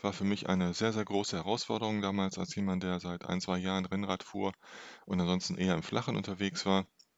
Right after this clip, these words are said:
Und mein damaliger Garmin Edge hat irgendwann wer-, beim Speichern der Aufzeichnung die Datei kaputt gemacht und ich konnte die Datei mit den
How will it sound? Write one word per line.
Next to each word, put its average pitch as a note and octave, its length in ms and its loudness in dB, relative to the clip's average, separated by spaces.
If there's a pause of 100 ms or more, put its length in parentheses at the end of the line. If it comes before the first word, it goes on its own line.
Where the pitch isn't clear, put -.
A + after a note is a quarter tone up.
(880)
Und D#2 640 0
mein E2+ 240 4
damaliger E2+ 960 2
Garmin F#2+ 420 4
Edge - 340 -2 (600)
hat - 280 -4 (340)
irgendwann F#2 720 4 (340)
wer-, F2+ 300 2
beim F2 220 -2
Speichern F#2 480 2
der E2+ 120 0
Aufzeichnung F2 800 -2 (480)
die F2 80 0
Datei D#2 380 0
kaputt - 360 -6
gemacht C2 400 -6
und - 280 -6
ich - 160 -12
konnte F#2 300 0
die D#2+ 100 -6
Datei E2+ 420 -2
mit - 500 -6
den D2+ 320 -2